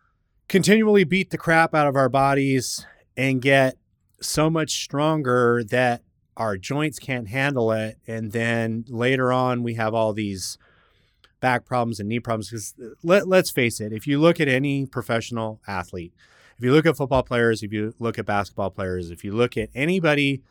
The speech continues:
who's done anything for twenty to thirty years of their life at a high competitive level,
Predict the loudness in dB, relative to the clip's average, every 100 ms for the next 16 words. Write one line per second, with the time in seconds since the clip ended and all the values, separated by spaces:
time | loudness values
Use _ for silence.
0 | _ _ -10 -4 -4 -2 0 0 0 0
1 | 0 0 -6 _ _ _ _ _ _ -8
2 | -6 -4 -4 -2 -4 -4 -4 -2 -2 -2
3 | -4 -2 -2 0 -2 -2 -6 -12 -10 -6
4 | -4 -6 -6 -10 -8 -6 -6 -4 -2 -2
5 | -2 -2 -6